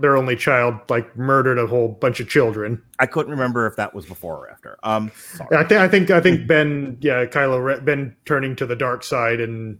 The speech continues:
Speaker 1: killing all the, the
Speaker 2: Mm-hmm.
Speaker 1: Jedis, that was,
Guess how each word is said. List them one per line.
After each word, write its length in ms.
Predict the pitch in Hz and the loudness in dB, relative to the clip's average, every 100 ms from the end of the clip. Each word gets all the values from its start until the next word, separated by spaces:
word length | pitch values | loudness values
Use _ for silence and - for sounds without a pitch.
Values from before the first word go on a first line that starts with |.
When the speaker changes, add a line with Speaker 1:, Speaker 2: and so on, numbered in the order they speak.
| _ _ _ _ - | _ _ _ _ -2
Speaker 1:
killing 340 | 147 127 127 | 0 2 0
all 180 | 117 117 | -2 -2
the, 200 | 117 104 _ | -2 -6 _
the 80 | - | -10
Speaker 2:
Mm-hmm. 220 | 120 123 | -2 0
Speaker 1:
Jedis, 160 | 113 110 | 0 0
that 180 | 131 123 | 0 0
was, 540 | 127 113 101 - - | -2 -4 -6 -14 -16